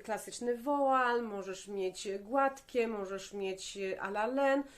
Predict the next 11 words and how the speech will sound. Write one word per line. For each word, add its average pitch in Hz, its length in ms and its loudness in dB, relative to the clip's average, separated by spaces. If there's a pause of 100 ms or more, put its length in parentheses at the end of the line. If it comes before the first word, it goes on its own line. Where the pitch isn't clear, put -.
(360)
mogą 202 340 -4
być 208 140 -8
wzorzaste. 240 1120 0 (280)
Materiałów 240 760 0
jest 214 460 -6 (100)
dużo, 196 540 -2
ale 202 200 -2
pamiętaj, 240 480 -2
firanka 226 640 -2
jest 208 360 -4 (320)
cienka. 202 420 0